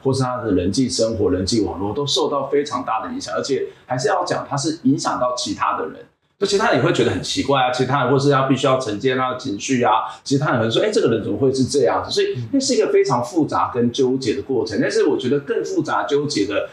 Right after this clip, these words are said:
恐怕还是在这个慧英的身上，就是你作为他的家庭，然后可能是爸爸也是最信任的人，或是唯一能够信任的人，所以会不断的跟你讲这些事情。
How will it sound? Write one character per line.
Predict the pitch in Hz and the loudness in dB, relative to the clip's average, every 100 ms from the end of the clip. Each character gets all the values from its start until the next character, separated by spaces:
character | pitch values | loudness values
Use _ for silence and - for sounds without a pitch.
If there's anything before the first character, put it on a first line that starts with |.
| - - | -14 -2
恐 | 113 | -2
怕 | 147 | 0
还 | 135 | -2
是 | 131 123 | -2 0
在 | 135 120 - - | 2 0 -2 -4
这 | 127 | -2
个 | 113 110 | -2 0
慧 | 131 | 2
英 | 120 | 2
的 | 113 | 0
身 | - 101 | -2 -4
上， | 107 - | -2 -4
就 | - | -2
是 | 143 | 0
你 | 123 101 | 0 -2
作 | 151 143 | -2 0
为 | 117 | 0
他 | - 120 120 | 0 -2 -4
的 | |
家 | - 110 110 | -2 -2 -2
庭， | - 98 | -4 -8
然 | 123 | -4
后 | 139 - - _ _ | -4 -4 -10 _ _
可 | - | 0
能 | 151 196 | 2 2
是 | 208 | 2
爸 | 214 208 | 2 2
爸 | 151 | 0
也 | |
是 | 135 147 | 0 0
最 | 135 151 | 0 0
信 | 156 135 | 2 2
任 | 123 | 2
的 | 107 | 0
人， | 98 101 | -2 -2
或 | 156 | 2
是 | 160 | 2
唯 | 117 123 | 4 2
一 | |
能 | 131 110 | 2 0
够 | 135 | -2
信 | 135 131 | 2 0
任 | |
的 | 117 | 0
人， | 98 | -2
所 | 139 | 0
以 | 120 | 0
会 | 139 | 0
不 | 127 | 0
断 | 185 - | -2 -2
的 | |
跟 | 135 113 | 0 -2
你 | 110 | -2
讲 | - - | -4 -4
这 | 120 | -2
些 | 113 117 | -2 -2
事 | 123 | -4
情。 | - | -8